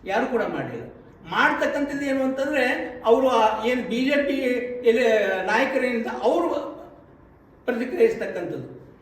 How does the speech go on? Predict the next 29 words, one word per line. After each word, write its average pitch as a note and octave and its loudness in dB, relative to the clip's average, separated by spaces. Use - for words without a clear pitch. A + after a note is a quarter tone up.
ಮತ್ತೆ B3+ -4
ಆರ್ A3 0
ಎಸ್ C#4+ 2
ಎಸ್ C4+ -2
ಹೇಳ್ತಕ್ಕಂಥದ್ದು C4+ 0
ಒಂದು A#3+ 0
ಮಾತು - 0
ಏನು A3+ 2
ಅಂತಂದ್ರೆ, G#3 -6
ನಾನು, A#3 0
ನಾವು G#3 0
ಏನು A3+ 0
ಆರ್ G#3+ 2
ಎಸ್ C4 0
ಎಸ್ C4 -4
ಅನ್ನುವಂಥದ್ದು A#3 -2
ಒಂದು A3+ 0
ಸಾಂಸ್ಕೃತಿಕ C4 -2
ಸಂಘಟನೆ, B3+ -2
ರಾಜಕೀಯ G#3+ 0
ಸಂಘಟನೆ C4 0
ಅಲ್ಲ C4 0
ಅಂತ C4 2
ಹೇಳ್ತಾ A3+ 2
ಇದ್ದಾರೆ. - -4
ರಾಜಕೀಯ A3+ 0
ಸಂಘಟನೆ C#4 0
ಅಲ್ಲ C#4 0
ಅಂತಂದ್ರೆ, B3 0